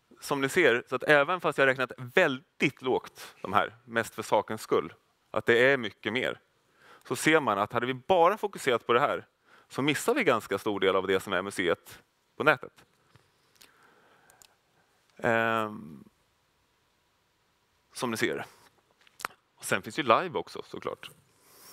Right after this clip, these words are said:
Det som är museet för Nordiska museet, bland annat. Lektioner har vi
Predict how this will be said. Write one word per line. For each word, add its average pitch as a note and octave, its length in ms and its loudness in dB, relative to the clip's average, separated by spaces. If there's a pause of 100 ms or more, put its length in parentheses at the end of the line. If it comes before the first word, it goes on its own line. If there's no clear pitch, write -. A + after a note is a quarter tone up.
Det G#2+ 260 4
som G#2 140 -8
är A#2 260 6
museet G#2 440 -6
för - 120 -4
Nordiska A2+ 320 -2
museet, F#2+ 300 -6
bland F2 140 -6
annat. - 340 -12 (800)
Lektioner D#3+ 520 2
har E3 160 4
vi G3 240 0